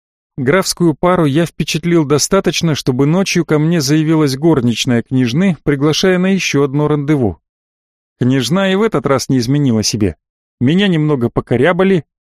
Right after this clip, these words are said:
и чуток испугали, но всё закончилось без тяжких увечий. Мне даже удалось немного повести в нашем интимном танце. Кстати, одеваясь, я не обнаружил в карманах пиджака ни пистолета, ни фляжки —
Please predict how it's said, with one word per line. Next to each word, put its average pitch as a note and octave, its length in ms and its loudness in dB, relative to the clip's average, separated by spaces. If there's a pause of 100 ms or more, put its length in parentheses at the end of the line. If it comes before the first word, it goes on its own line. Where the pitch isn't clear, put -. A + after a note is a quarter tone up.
(120)
и E3+ 120 0
чуток - 400 -4
испугали, B2+ 600 0 (360)
но G#3 200 0
всё - 180 -2
закончилось C3+ 600 -2
без B2+ 220 -2
тяжких - 440 -2
увечий. A2 480 -2 (1200)
Мне C#3 280 0
даже C3+ 200 0
удалось D3 380 0
немного D3 400 0
повести D#3 720 -2 (200)
в B2+ 120 -4
нашем C#3 360 0
интимном B2 520 0
танце. G2+ 460 -4 (760)
Кстати, - 420 -2
одеваясь, A#2+ 580 0
я C3 100 2
не C3 120 0
обнаружил C3+ 500 0
в - 100 -14
карманах C#3 460 -2
пиджака C3 400 -2
ни A2+ 200 2
пистолета, E3 680 -2 (240)
ни C#3+ 160 -2
фляжки — A2 520 -2